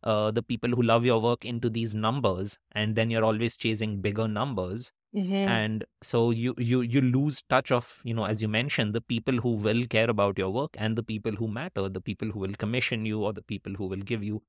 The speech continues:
Speaker 1: bring you great jobs.
Speaker 2: Mm-hmm. Yeah, exactly. And, you know, the, the career of illustration is a constantly evolving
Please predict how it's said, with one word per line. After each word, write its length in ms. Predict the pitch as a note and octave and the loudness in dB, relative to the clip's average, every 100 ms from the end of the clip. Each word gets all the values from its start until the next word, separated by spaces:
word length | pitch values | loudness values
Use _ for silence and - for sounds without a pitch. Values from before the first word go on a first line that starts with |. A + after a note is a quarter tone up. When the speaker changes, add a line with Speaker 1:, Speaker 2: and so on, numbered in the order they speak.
| _ _ _ | _ _ _
Speaker 1:
bring 320 | A2 C3+ C#3 | 2 4 6
you 180 | B2+ A#2+ | 6 4
great 280 | A2+ G#2+ G2 | 4 2 2
jobs. 560 | G#2+ G#2 B2 B2 - _ _ _ - | 2 4 2 -4 -14 _ _ _ -4
Speaker 2:
Mm-hmm. 400 | G3+ F#3+ F#3+ F#3 - _ _ _ _ _ _ | -2 0 0 -2 -6 _ _ _ _ _ _
Yeah, 260 | A#3 D#4 - | 2 2 4
exactly. 680 | A#3+ G#3 F#3+ G3+ F3 B2 - _ _ _ _ _ _ | 0 2 2 2 -6 -10 -12 _ _ _ _ _ _
And, 400 | B3+ B3+ A#3+ A3 - _ _ _ _ _ _ _ _ _ | 2 4 4 0 -12 _ _ _ _ _ _ _ _ _
you 180 | A3 B3+ | -2 4
know, 380 | B3 A3+ G#3+ E3 _ _ | 6 6 4 -2 _ _
the, 240 | A#3 G3+ F#3+ | 2 2 0
the 340 | A3 A#3+ F#3+ - _ _ _ _ _ | 4 4 4 -6 _ _ _ _ _
career 500 | - A3+ B3+ C4+ C4 | -8 -2 2 4 6
of 140 | A3 | 4
illustration 720 | F#3+ A3+ A3 - A3 G#3 A#3 G3 | 0 0 0 0 -2 0 -4 -6
is 160 | G3+ | -6
a 40 | F#3+ | -8
constantly 600 | - G3+ G3 - F#3+ G3 | -4 -4 -2 -4 0 0
evolving 540 | D#3+ F3 F#3 F#3 F3 | 0 2 2 0 -6